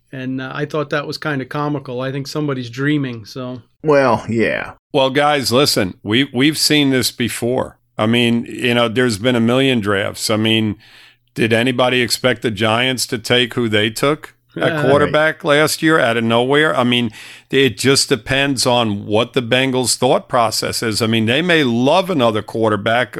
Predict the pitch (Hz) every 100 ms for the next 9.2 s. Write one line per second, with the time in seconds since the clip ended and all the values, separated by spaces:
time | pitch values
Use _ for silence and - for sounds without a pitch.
0 | - 117 110 120 120 139 139 143 165 220
1 | 135 90 - - 127 123 185 - 113 -
2 | - 131 151 156 147 160 175 175 165 139
3 | 98 98 - 120 123 139 135 127 123 127
4 | 110 92 - 131 - 180 156 170 170 131
5 | 110 101 110 104 - _ 123 127 - 151
6 | 160 151 143 131 139 151 143 139 123 107
7 | 98 - 104 98 98 143 143 160 - 202
8 | 208 165 147 165 175 175 185 190 185 160
9 | 139